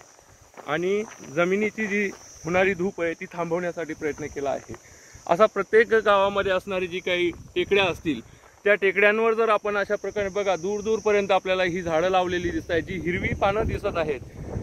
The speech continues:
त्या ठिकाणी त्यांना पाणी देऊन जगवण्याचं काम या ठिकाणी केलं जात आहे. तर एक चांगला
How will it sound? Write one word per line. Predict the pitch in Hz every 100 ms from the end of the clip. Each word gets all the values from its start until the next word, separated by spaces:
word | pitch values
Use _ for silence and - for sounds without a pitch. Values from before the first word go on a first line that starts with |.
| -
त्या | 196
ठिकाणी | 202 214 202 202
त्यांना | 190 180 185
पाणी | - 165 175 214
देऊन | 202 214 220 - 143
जगवण्याचं | 185 196 208 202 196
काम | 180 180
या | 180
ठिकाणी | 170 165 160 160
केलं | 156 151
जात | 143 127
आहे. | 123 110 113 - - - -
तर | 196
एक | 202 220
चांगला | - 190 202 214